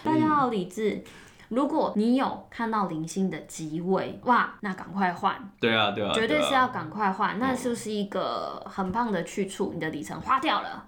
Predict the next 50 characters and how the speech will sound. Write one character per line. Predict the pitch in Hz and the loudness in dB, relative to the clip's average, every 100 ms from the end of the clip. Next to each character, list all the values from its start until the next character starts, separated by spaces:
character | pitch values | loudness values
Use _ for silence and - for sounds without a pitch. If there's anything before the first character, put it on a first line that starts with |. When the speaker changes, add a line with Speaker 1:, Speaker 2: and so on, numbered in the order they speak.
| - | 0
Speaker 1:
对 | 127 | 4
啊， | 123 110 110 | 6 4 0
这 | |
样 | 113 101 | -2 -2
很 | 101 53 | -4 -4
棒 | 82 | -2
啊。 | 64 50 55 117 | -2 -4 -6 -4
只 | 127 | 0
是 | 165 190 | 2 4
说 | 190 185 185 - _ | 4 4 0 -12 _
全 | - 147 | -2 0
日 | 170 | 2
空 | 160 156 | 2 4
它 | 156 151 147 147 - | 4 4 2 0 -6
能 | 110 107 | -2 0
够 | 131 | 0
看 | 127 175 143 | 0 0 2
到 | 131 | 2
票 | 131 139 | 2 0
的 | 104 | 0
那 | 107 | -2
个 | 101 | -4
天 | - 113 104 | -4 -2 -2
数 | 107 113 | -2 -4
本 | 80 80 | -4 -4
来 | 80 | -4
就 | 98 | -6
比 | 92 | -6
较 | 90 90 - - - | -6 -8 -10 -16 -10
短 | - - | -10 -10
啊。 | - - | -14 -6
Speaker 2:
嗯。 | 214 208 196 165 185 | 0 2 2 0 -6
Speaker 1:
对 | - 82 | -6 -6
啊， | 78 | -2
它 | 113 | 0
就 | 117 | 0
是 | 113 117 110 107 | 0 0 0 -2
三 | - 165 160 | -4 -4 -2
百 | 160 143 | 0 0
五 | 110 | -2
十 | 104 | -2
五 | 120 117 | -2 -2
吧， | - 123 - | -4 -8 -4
日 | 131 131 | 0 0
期 | - 92 | -2 -4
你 | 95 | -4
才 | 98 107 | -6 -8
能 | 110 | -8
看 | 113 | -6
得 | 85 | -6